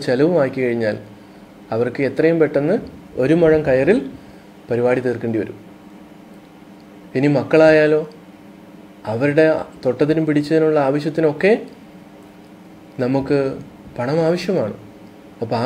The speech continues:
കുഞ്ഞുങ്ങളെയും നമ്മുടെ സം-, സാമ്പത്തിക, ആ, പരിമിതികൾ മനസ്സിലാക്കിക്കൊണ്ട് വേണം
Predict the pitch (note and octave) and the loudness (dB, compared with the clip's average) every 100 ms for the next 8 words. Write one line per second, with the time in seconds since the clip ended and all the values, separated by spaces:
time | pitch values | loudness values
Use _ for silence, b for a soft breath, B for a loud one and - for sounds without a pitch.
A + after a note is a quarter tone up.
0 | D3 D3+ D#3 E3+ F3 F3 A3 - - - | -2 2 2 4 4 4 2 -2 -14 -20
1 | - - - - - - - B2 C3+ D#3 | -20 -20 -20 -20 -20 -20 -8 -4 2 4
2 | F3 F3+ - - C3+ C3 C#3 C#3+ - A#2+ | 4 2 -6 -8 -4 -2 -4 -8 -10 -4
3 | C3 C#3+ - - E3 E3 E3+ F#3+ - B | 0 0 0 -4 -2 2 0 0 -8 B
4 | B B B - A#2+ A#2 A2+ G#2+ G#2+ G#2+ | B B B -4 -2 -2 -2 -4 -8 -6
5 | B2+ C3 D3+ D3+ D#3+ E3+ D#3+ C3 C3+ D#3+ | -4 0 2 2 2 2 0 -2 -2 0
6 | D3+ D3+ F3+ F3 F3+ F3 D3+ C#3+ | 0 -2 -4 -2 0 2 2 2